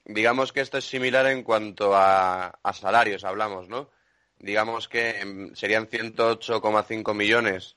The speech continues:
comprometidos y se-, y seis coma cinco en espacio de, de capital, ¿no? Es decir, les,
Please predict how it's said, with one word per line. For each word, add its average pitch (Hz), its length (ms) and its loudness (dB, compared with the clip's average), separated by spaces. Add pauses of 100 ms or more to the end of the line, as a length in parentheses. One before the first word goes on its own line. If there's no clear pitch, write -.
comprometidos 107 880 0 (360)
y 104 120 -6
se-, 98 280 -8
y 107 100 -2
seis 113 220 0
coma 123 260 4
cinco 123 480 2
en 104 380 2
espacio 101 480 -2
de, 98 580 2
de 92 220 -4
capital, 92 500 2
¿no? 110 160 -4
Es 107 80 -6
decir, 101 440 -6
les, 101 380 -6